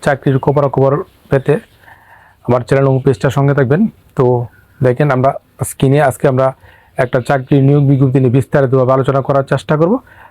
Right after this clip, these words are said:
আপনার ধৈর্য সহকারে সম্পূর্ণ ভিডিওটা দেখবেন। তো দেখেন স্ক্রিনে আজকে আমরা এই ভিডিওটা আজকে এই যে বিজ্ঞপ্তি, সেই বিজ্ঞপ্তি নিয়ে আজকে আমরা আলোচনা করব। তো চলুন স্ক্রিনে যাওয়া যাক।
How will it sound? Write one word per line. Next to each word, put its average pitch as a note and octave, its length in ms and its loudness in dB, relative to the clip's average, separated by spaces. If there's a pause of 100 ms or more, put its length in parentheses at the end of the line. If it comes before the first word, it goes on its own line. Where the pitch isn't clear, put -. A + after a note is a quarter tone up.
(120)
আপনার C3 380 -2
ধৈর্য C3+ 240 2
সহকারে C#3 320 0
সম্পূর্ণ C3 340 -2
ভিডিওটা C#3 220 2
দেখবেন। C#3 340 2 (260)
তো C#3+ 100 2
দেখেন C3 280 0 (200)
স্ক্রিনে D3+ 400 0
আজকে C#3 360 -2
আমরা C3 380 0
এই B2+ 80 2
ভিডিওটা C3+ 420 2
আজকে B2+ 280 0 (440)
এই C3+ 120 0
যে C3 180 0
বিজ্ঞপ্তি, C#3 500 0
সেই D3 160 0
বিজ্ঞপ্তি C#3 400 0
নিয়ে B2+ 120 2
আজকে - 160 -6
আমরা B2+ 100 0
আলোচনা B2+ 240 -2
করব। C#3 260 -2 (420)
তো B2+ 100 2
চলুন B2+ 420 0
স্ক্রিনে C3 340 -2
যাওয়া A#2+ 200 2
যাক। G#2 140 -2